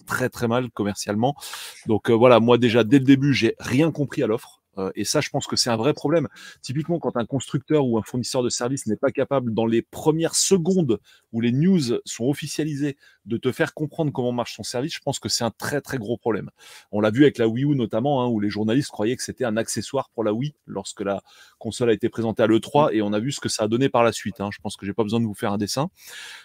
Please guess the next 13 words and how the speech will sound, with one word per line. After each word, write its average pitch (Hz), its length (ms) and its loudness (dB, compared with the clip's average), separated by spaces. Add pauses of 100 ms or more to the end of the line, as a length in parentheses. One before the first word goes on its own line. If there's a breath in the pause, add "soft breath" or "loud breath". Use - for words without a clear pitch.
(160 loud breath)
Euh, 113 260 4 (220)
ensuite, 196 480 2 (800)
le 131 140 10
problème, 160 320 6
c'est 123 220 2
une 160 140 4
fois 170 220 2
que 131 60 -4
j'ai 113 100 0
eu 123 100 0
compris 170 400 -2
cette 147 240 0
offre, 143 400 2